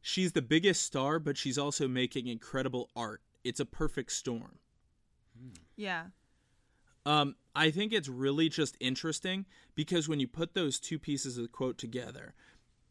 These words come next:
Speaker 1: her importance is sort of endless. Like, the way I interpret that is he's talking about her importance in the music industry in a world where, like, songs have become just hit after hit after,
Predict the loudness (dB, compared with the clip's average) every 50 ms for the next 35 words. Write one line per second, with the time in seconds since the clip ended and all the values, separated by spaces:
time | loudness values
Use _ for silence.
0 | _ _ _ _ _ _ -4 0 2 2 2 2 0 -4 -2 0 0 0 0 0
1 | -4 -6 -4 -2 -2 -2 0 0 0 2 2 2 2 0 -2 -2 0 0 2 0
2 | 0 -4 -6 -8 -8 -8 -8 -10 -12 -18 -20 -16 _ 2 4 4 4 4 4 2
3 | 4 4 2 2 0 -2 -2 -4 -4 -4 -4 -2 -2 0 0 0 -2 -2 -4 -4
4 | -4 -2 -2 0 0 0 0 -2 -2 -2 -2 -2 0 2 2 2 2 2 0 -2
5 | -2 0 0 2 2 0 0 0 -2 -2 -2 -2 -2 -2 -2 -2 0 -2 -2 -2
6 | -2 0 0 0 0 0 2 2 4 4 4 2 0 -2 -14 -20 -20 _ _ _
7 | _ _ _ _ _ _ 2 4 6 6 6 4 2 2 4 4 4 4 2 2
8 | 0 0 0 0 0 -2 -4 -2 -2 -2 0 0 0 0 -2 -2 -2 -4 -4 0
9 | 0 0 0 0 0 -2 0 -2 -4 -4 -2 0 -2 -2 0 -2 -2 -2 -2 -2
10 | -4 -2 -2 -4